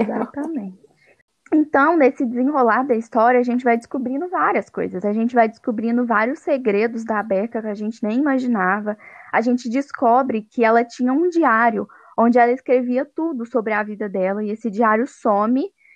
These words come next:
Tipo assim, a polícia não sabe onde tá esse diário, o diário sumiu. E esse, e a Kelsey sabe que esse diário ia ser muito importante pra descobrir o que aconteceu com ela.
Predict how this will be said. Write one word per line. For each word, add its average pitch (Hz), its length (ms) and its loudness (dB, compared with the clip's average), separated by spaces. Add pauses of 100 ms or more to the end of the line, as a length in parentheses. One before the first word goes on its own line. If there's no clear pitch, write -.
Tipo 220 120 -2
assim, 220 320 -4
a 214 120 -2
polícia 247 480 -6
não 247 200 -4
sabe 254 340 -2
onde 226 200 -4
tá 196 140 -2
esse 202 180 -10
diário, 196 380 -2
o 196 40 -8
diário 196 300 -2
sumiu. 240 540 0 (300)
E 254 60 2
esse, 277 260 4
e 262 100 0
a 294 120 0
Kelsey 254 440 0
sabe 226 440 0
que 233 100 -2
esse 240 180 -6
diário 240 360 0
ia 240 80 2
ser 277 160 -6
muito 247 300 -2
importante 254 580 -4
pra 254 160 0
descobrir 269 420 -4
o 247 40 -6
que 269 100 -8
aconteceu 262 680 -4
com 180 260 -6
ela. 156 260 -10